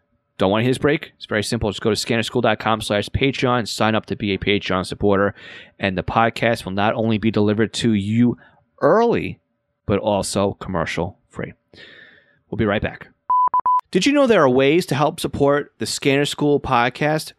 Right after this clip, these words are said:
that doesn't take any time or any extra money on your part?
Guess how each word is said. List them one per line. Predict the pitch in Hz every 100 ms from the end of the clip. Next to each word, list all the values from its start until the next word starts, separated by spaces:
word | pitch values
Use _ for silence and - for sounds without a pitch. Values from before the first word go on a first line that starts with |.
| -
that | 123 123
doesn't | 175 190 190 - _ -
take | 156 131
any | 139 135 143
time | - 139 131 147 180 175 -
or | 117 -
any | 135 147 151 -
extra | 135 143 - 151 139
money | 123 127 135
on | 123 117
your | 120
part? | 120 120 139